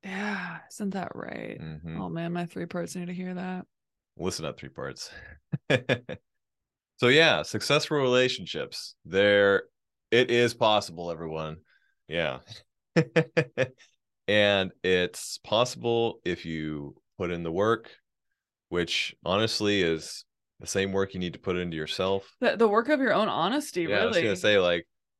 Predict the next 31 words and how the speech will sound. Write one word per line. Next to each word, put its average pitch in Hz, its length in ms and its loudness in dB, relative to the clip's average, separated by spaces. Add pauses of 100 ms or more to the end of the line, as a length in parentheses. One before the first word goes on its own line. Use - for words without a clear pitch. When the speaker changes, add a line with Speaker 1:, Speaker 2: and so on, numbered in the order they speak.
(160)
Speaker 2:
the, 92 220 2
the 92 100 -2
only 110 160 4
work 110 300 2
you 107 60 0
have 98 100 0
to - 80 -14
put 104 200 0
in 104 160 2
there 85 220 0
is, 78 420 -4
like, 67 360 -6
being 82 280 -2
true 87 300 -4
with 82 200 -4
yourself 82 480 0
Speaker 1:
Mm-hmm. 180 340 -10
Speaker 2:
and 90 200 -6
then 71 380 -8 (100)
extending 80 460 -6
that 73 180 -6
out 67 220 -6
to 73 100 -14
your 65 80 -10
partner. 67 480 -8
Speaker 1:
Yeah. - 220 -12 (1600)
Speaker 2:
But 80 120 -2
it 85 60 2
is 80 280 -2
work. 58 320 -10
So 95 260 -4